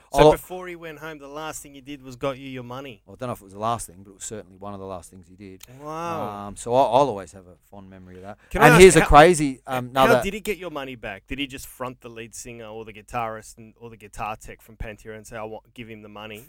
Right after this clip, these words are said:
Speaker 2: Yeah, I don't think he nutted Phil Anselmo, but, um,
Speaker 1: Yeah.
Speaker 2: <laughs> like, "Dum."
Speaker 1: Yeah.
Speaker 2: Um, oh, fuck knows, man. I, th-, I think he probably just went, "Listen, man, fucking, you know, my mate,
Speaker 1: Blah, blah,
Speaker 2: you know,
Speaker 1: blah.
Speaker 2: blah, blah,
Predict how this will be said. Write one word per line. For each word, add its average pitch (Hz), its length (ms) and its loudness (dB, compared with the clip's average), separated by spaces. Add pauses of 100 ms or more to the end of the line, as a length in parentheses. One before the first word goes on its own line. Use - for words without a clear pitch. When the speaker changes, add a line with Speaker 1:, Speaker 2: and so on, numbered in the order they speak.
(140)
Speaker 2:
Yeah, 98 140 -20
I 110 60 -4
don't 135 160 -6
think 104 180 -18
he 107 60 -20
nutted 101 400 -16
Phil 98 240 -20
Anselmo, 90 580 -20
but, 104 240 -14
um, 113 220 -10 (320)
Speaker 1:
Yeah. 135 140 -2 (220)
Speaker 2:
<laughs> - 300 -4
like, 143 140 -10 (100)
"Dum." 170 200 -4 (260)
Speaker 1:
Yeah. 135 100 -8 (280)
Speaker 2:
Um, 120 600 2
oh, 123 40 -8
fuck - 280 -8
knows, 120 260 -4
man. 113 180 -8
I, 120 40 2
th-, - 160 -4
I 156 80 8
think 156 80 6
he 139 60 0
probably 123 220 4
just 110 100 -12
went, 113 120 -14
"Listen, 107 240 -10
man, 104 260 -12
fucking, 101 280 -18
you 98 80 -18
know, 98 140 -16
my 98 140 -16
mate, 101 120 -12
Speaker 1:
Blah, 113 80 -8
blah, 104 120 -14
Speaker 2:
you 98 40 -14
know, 95 60 -18
Speaker 1:
blah. 101 160 -14
Speaker 2:
blah, 95 220 -16
blah, 98 240 -20